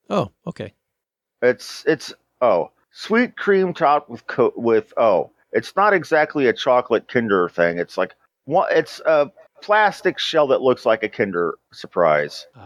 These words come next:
Speaker 2: But
Speaker 1: Ah.
Speaker 2: one side has sweet cream and cocoa stuff in it. The other has a little toy. So it's not completely a fo-, something completely surrounded by a food product.
Speaker 1: Yeah, and I believe that's actually why you can't have them, is there's just something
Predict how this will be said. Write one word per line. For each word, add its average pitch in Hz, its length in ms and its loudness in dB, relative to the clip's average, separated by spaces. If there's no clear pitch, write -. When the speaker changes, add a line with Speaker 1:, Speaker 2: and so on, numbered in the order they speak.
Speaker 2:
But 123 120 2
Speaker 1:
Ah. 113 40 -4
Speaker 2:
one 185 240 2
side 160 320 0
has 139 240 2
sweet - 280 -2
cream 131 320 0
and 107 120 -6
cocoa 107 400 0
stuff - 400 -2
in 87 80 -6
it. 87 140 -8
The 101 100 -2
other 107 180 0
has 90 340 0
a 92 60 -2
little 85 240 -4
toy. 65 360 -6
So 98 160 -2
it's - 180 -6
not 113 240 -2
completely 95 580 -8
a 101 100 2
fo-, - 280 -4
something 110 440 0
completely 98 420 -4
surrounded 87 540 -2
by 76 140 2
a 73 100 -2
food 80 260 -10
product. 65 420 -2
Speaker 1:
Yeah, 123 340 -4
and 147 180 -6
I 156 100 -4
believe 151 320 -2
that's 226 300 0
actually 135 320 -4
why 110 240 0
you 117 240 -2
can't 117 300 -8
have 107 220 -10
them, 95 340 -12
is 104 180 -8
there's 107 120 -8
just 113 240 0
something 135 520 2